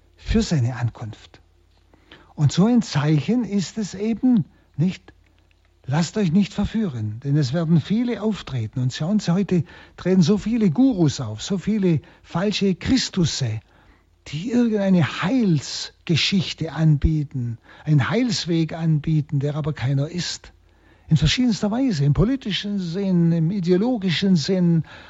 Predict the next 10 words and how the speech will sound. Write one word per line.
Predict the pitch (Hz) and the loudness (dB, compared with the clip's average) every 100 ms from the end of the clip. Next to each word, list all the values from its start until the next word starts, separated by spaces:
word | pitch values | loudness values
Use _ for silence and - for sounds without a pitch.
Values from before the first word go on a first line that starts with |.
| - | -10
auch | - 247 214 | 0 0 0
im | 214 | -4
religiösen | 190 190 175 214 208 131 139 | -2 0 0 0 0 0 -2
Sinn, | 117 110 90 95 117 _ _ _ | -2 -8 -8 -10 -16 _ _ _
nicht? | 123 - _ _ _ _ _ _ _ - | -14 -14 _ _ _ _ _ _ _ -10
Man | 135 | -2
hat | 175 185 | -2 0
den | 180 | 0
Eindruck, | 160 175 208 208 151 | 4 4 4 -2 -2
heute | 180 175 196 185 | -2 0 0 -2